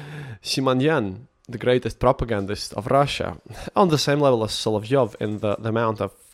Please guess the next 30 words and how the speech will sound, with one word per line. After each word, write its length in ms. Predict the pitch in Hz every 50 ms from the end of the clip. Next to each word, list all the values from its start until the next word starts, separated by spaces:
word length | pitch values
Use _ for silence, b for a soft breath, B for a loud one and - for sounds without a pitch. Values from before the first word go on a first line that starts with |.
| _ -
how 120 | 120 120
much 160 | 113 107 -
I 80 | - -
hate 280 | - - 175 165 - - -
her 140 | 160 151 143
and 240 | - - 123 123 113
how 120 | - -
much 260 | 123 117 120 123 120 - _ -
dumb 300 | - 156 156 147 127 113
she 260 | - - - - 107
is. 260 | - - 107 113 123 - - B B B B B B 131 B
Yeah, 120 | - -
she 220 | 156 - 294 302
posted 400 | 226 - 185 180 156 - - 139
a 60 | 135 147
tweet 360 | - - 226 214 190 - -
too, 220 | - 285 254 165
which, 380 | 160 165 170 175 - - - -
you 80 | 226
know, 300 | 151 143 156 170 - - _ _ _ _ -
uh, 160 | 180 175 - 160 -
on, 100 | 185 -
on 80 | - 208
the 80 | 208 202
first 300 | - 349 415 330 180 143
glance, 520 | 135 127 117 139 170 - - - - - - _ _ -
it 100 | 196 -
sounds 280 | - 254 254 240 220 214
like 240 | 202 185 180 175
a, 100 | 190 185